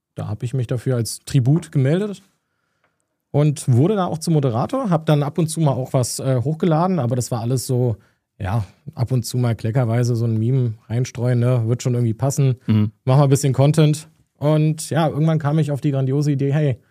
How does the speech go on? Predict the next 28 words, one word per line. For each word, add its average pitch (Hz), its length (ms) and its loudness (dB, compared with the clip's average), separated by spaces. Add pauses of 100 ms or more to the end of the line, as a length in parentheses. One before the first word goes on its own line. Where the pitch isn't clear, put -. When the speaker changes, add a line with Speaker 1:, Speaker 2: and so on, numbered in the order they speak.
(320)
Speaker 1:
ne, 143 120 0
du 151 100 2
machst 160 220 0
ja 156 80 2
Memes, 165 480 0 (100)
ach 135 140 -4
komm, 156 180 4
machst 139 240 0
du 160 40 2
noch 143 120 4
so 147 140 0
ein 135 80 4
Watermark, 131 520 0
so 135 120 -2
einen 123 140 0
Stempel 147 360 0
drauf, 101 260 -4
ne? 127 240 0
Willst 135 220 -2
ja 135 80 -2
deinem 120 300 -4
eigenen 120 340 -2
Meme 135 200 2
ja 127 100 2
noch 127 100 0
einen 120 100 -2
Stempel 131 320 -4
draufsetzen." 110 640 -6